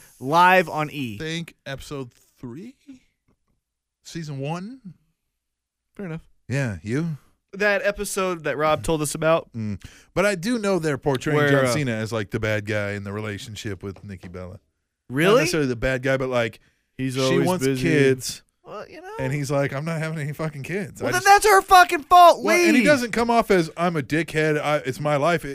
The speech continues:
Speaker 2: He comes off as, I wouldn't be a good father right now.
Speaker 1: Right. Does he have kids?
Speaker 2: No.
Speaker 1: He doesn't?
Speaker 2: No.
Speaker 1: Good for him.
Speaker 2: And that's what he, that's, he's like, "I would not like the, the father I am."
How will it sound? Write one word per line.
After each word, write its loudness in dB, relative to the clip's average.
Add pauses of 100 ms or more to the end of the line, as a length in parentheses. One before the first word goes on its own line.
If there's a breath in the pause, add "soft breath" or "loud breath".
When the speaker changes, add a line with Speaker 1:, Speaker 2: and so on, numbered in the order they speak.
Speaker 2:
He -2
comes -8
off -4
as, -4 (460)
I -4
wouldn't -4
be -2
a -2
good -6
father -8
right -14
now. -16 (100)
Speaker 1:
Right. -8
Does -2
he -6
have -2
kids? -14
Speaker 2:
No. -10 (600)
Speaker 1:
He -8
doesn't? -2
Speaker 2:
No. -2 (240)
Speaker 1:
Good -4
for -14
him. -2
Speaker 2:
And -4
that's -2
what 2
he, -4
that's, -2 (280)
he's -4
like, 2
"I 2
would 0
not -2
like -2
the, -8 (320)
the -4
father -4
I -12
am." -20